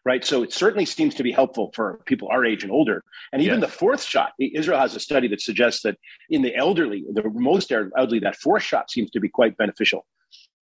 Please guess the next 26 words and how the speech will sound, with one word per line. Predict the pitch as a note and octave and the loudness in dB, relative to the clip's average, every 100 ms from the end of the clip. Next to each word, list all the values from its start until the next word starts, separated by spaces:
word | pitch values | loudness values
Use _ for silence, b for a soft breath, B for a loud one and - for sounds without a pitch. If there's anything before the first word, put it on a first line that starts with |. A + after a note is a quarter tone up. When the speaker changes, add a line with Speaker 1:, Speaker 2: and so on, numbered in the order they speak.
| _ _ _ _ _ - | _ _ _ _ _ -4
Speaker 1:
But | C#3+ | -2
for | - - | 0 0
the | |
others | B3+ C#4+ | 2 2
in | C#3+ | 0
our | G2+ | 0
population, | - G#2+ A2 G#2 F#2+ A#2+ B2+ B - | 0 0 2 0 0 -2 -6 B 0
um, | A2+ G#2+ G2 | 2 2 0
there | A#2 | 2
doesn't | C#3+ G3 | 2 2
seem | G#3 A3 | 0 -2
to | G3+ | 0
be | F3 D3+ | 0 2
any, | D#3 D3+ | 2 0
any | C3+ C#3+ | 0 0
a-, | C3 C3 - | 0 -2 -2
additional | C3+ A2 C3 C#3 | -2 0 0 0
bonus | A2 A#2+ A2 - | 2 2 0 -4
to | F#2+ | -4
getting | A2 G#2+ G#2 | 0 2 2
extra, | G#2+ - G#2+ - _ - | 0 0 -2 -2 _ 0
extra | A#2 - - | 0 0 -2
vaccines, | G2+ G#2+ - G2+ D#2+ - A#2 | 2 2 2 -4 -4 -2 0
extra | A2+ - | 0 0
vaccine | E2+ G2 - G2+ | 2 2 0 -2
doses. | F2 A#2+ - - - | 2 2 2 -4 -10